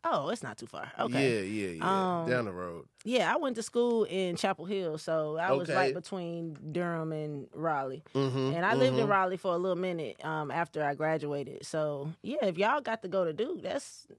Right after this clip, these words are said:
Speaker 1: that sound expensive.
Speaker 2: Yeah, no, it was crazy. Uh, it was just, just one of the days. Like, the other days, we went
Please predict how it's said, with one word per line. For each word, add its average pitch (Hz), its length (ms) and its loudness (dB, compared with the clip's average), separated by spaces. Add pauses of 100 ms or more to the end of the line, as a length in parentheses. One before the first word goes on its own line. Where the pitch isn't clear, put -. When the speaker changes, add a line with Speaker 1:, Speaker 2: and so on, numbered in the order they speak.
Speaker 1:
that - 140 -4
sound 190 240 -6
expensive. - 480 -10
Speaker 2:
Yeah, 196 300 6
no, 151 240 6
it 160 40 4
was 175 160 0
crazy. 127 600 0 (260)
Uh, 117 500 2
it 120 40 2
was 156 160 2
just, 190 260 0
just 175 220 -2
one 170 160 6
of 151 140 2
the 117 120 -4
days. 110 380 -4
Like, 104 180 -4
the 110 100 -2
other 131 140 4
days, 113 160 0
we - 140 2
went 117 60 0